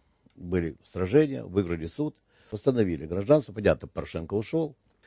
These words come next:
пришел Зеленский, только пришел, только тогда, только-только. Как раз состоялся суд, и, э, Верховный суд, в конце концов, присудил мне это гражданство и сказал: «Вот вы, если вы, владыка, сегодня самый канонический украинец». Я говорю: «Почему?» «Потому что все получили автоматически, а вы получили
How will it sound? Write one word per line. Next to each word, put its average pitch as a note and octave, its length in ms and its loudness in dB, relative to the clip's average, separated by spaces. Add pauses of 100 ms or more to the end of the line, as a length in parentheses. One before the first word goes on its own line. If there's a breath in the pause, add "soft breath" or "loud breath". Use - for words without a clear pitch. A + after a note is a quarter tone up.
(180)
пришел - 280 -2
Зеленский, C3 600 -2 (420)
только G2 200 -2
пришел, F#2 380 0
только - 220 -12
тогда, C#2+ 220 -14
только-только. - 540 -14 (320 soft breath)
Как - 120 -20
раз G2+ 120 6
состоялся F#2+ 480 -4
суд, E3 340 -2
и, G#2+ 360 0 (420 soft breath)
э, - 40 -14
Верховный F#2+ 1000 4
суд, - 320 2
в - 100 -20
конце F2+ 240 0
концов, F#2+ 320 2
присудил F#2 540 2 (100)
мне D#2+ 220 -8
это D2+ 160 -14
гражданство F#2 560 0
и A#2 60 -8
сказал: F2+ 320 -4
«Вот A#2 160 -4
вы, F#2+ 220 -6
если F#2+ 180 -6
вы, F2+ 120 -4
владыка, F2+ 360 0
сегодня E2+ 220 -4
самый F2+ 240 -2
канонический E2+ 420 -4
украинец». D2+ 440 -4
Я - 60 -14
говорю: - 180 -12
«Почему?» B2 420 -4 (280)
«Потому G#2+ 280 2
что F#2 100 -6
все G#2+ 180 8
получили G2 360 4
автоматически, G#2 640 2
а G2 60 6
вы A2+ 120 8
получили G#2 520 2